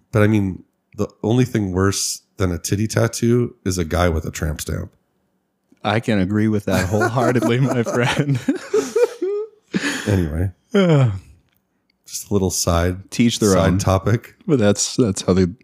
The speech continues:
Speaker 2: how the podcast feels.
Speaker 1: I saw some woman at, uh, Walmart with a titty tattoo, and I was
Speaker 2: Yeah,
Speaker 1: just
Speaker 2: you
Speaker 1: like,
Speaker 2: did.
Speaker 1: <sighs> "That's so gross."
Speaker 2: Yeah.
Speaker 1: And I wondered if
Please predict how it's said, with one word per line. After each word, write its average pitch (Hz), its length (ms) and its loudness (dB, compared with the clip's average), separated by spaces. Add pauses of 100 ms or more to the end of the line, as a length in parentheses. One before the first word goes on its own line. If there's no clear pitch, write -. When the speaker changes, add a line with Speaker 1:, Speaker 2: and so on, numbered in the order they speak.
Speaker 2:
how 101 140 2
the 92 80 2
podcast 92 520 2
feels. 80 380 0
Speaker 1:
I 98 80 -2
saw 101 200 0
some 92 260 -2
woman 90 260 -2
at, 85 200 -2 (340)
uh, 82 400 -4 (580)
Walmart 90 500 0
with 87 160 -6
a 90 40 -8
titty 92 240 -2
tattoo, 90 560 -2
and 80 100 -4
I 82 100 -4
was 85 100 -2
Speaker 2:
Yeah, 98 80 4
Speaker 1:
just 98 120 4
Speaker 2:
you 90 60 2
Speaker 1:
like, 87 120 2
Speaker 2:
did. 78 220 -4 (1400)
Speaker 1:
<sighs> - 20 -
"That's 113 540 0
so - 180 -4
gross." - 680 -4 (360)
Speaker 2:
Yeah. 98 360 -2
Speaker 1:
And 101 80 4
I 104 60 4
wondered 110 320 2
if 95 180 -6